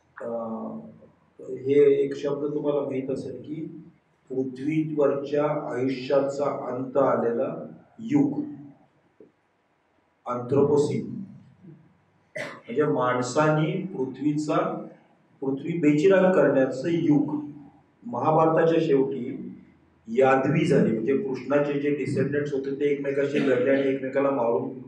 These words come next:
ते, संहार केला होता. स-, तर याचे anthropocene नव-, नवीन युग जे सुरू होतंय त्याचे काहीतरी स-, काही त्याला टिपिंग पॉइंट्स, म्हणजे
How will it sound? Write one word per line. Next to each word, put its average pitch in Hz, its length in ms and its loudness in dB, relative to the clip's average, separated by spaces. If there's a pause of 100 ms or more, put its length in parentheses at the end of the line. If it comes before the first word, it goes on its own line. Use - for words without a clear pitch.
(560)
ते, - 80 -6 (840)
संहार 139 460 2
केला - 180 -2
होता. - 260 -8 (580)
स-, 139 400 -6 (540)
तर 143 320 0
याचे 143 220 4 (520)
anthropocene 190 1000 4 (140)
नव-, 143 420 4
नवीन 175 300 6
युग 170 280 2
जे 165 160 2
सुरू 151 200 0
होतंय - 500 -4 (1040)
त्याचे 175 260 -2
काहीतरी 170 380 4
स-, - 200 0 (180)
काही 170 300 4
त्याला 180 340 4
टिपिंग 214 480 4
पॉइंट्स, 143 300 4
म्हणजे 170 540 -2